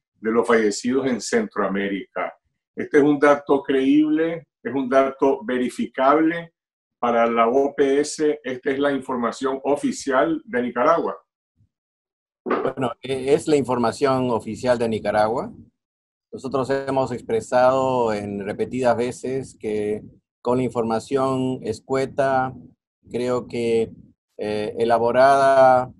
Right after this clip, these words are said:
Speaker 2: eh, en un sentido de dar información, eh,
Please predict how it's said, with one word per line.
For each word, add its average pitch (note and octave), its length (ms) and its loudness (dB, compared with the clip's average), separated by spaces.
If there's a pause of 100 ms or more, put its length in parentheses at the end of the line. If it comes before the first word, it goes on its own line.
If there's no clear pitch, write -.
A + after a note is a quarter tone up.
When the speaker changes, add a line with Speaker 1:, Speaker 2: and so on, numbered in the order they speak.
(480)
Speaker 2:
eh, G2+ 1000 -6 (380)
en A#2+ 160 -2
un C#3+ 80 0
sentido C3+ 580 0
de B2 140 2
dar B2 220 6
información, A#2+ 1300 -4 (240)
eh, G#2+ 760 -4